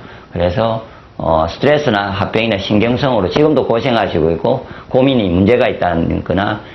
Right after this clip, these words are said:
이전에 그 강한 문제가 몇 번 지나갔던 사람들은요, 꼭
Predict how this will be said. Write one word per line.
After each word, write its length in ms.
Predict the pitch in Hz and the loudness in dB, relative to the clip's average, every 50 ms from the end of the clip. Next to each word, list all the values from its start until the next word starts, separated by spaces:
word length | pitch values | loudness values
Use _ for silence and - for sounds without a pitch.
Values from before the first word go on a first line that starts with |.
| - - | -10 -4
이전에 360 | - 101 104 131 143 139 131 - | -2 0 2 4 2 2 0 -2
그 160 | - - 104 98 90 90 | -2 0 0 0 0 -2
강한 300 | - - 90 101 131 147 | -2 -2 0 2 2 2
문제가 600 | 143 113 98 87 107 110 110 113 113 110 113 113 | 2 0 2 2 2 2 4 2 2 0 0 -2
몇 200 | 113 110 104 107 | 0 0 0 2
번 140 | - 127 123 | 4 2 2
지나갔던 560 | 120 - 98 90 87 95 104 101 - 113 113 | 2 0 0 0 2 0 0 0 -2 -2 -2
사람들은요, 720 | 104 113 92 85 80 80 73 76 76 73 80 95 104 98 - - - - - - - | 0 0 0 0 0 -2 -2 -2 -2 -2 -2 -2 -2 -4 -6 -10 -16 -20 -20 -20 -12
꼭 320 | - - 127 123 127 - | -2 -2 -2 -2 -2 -6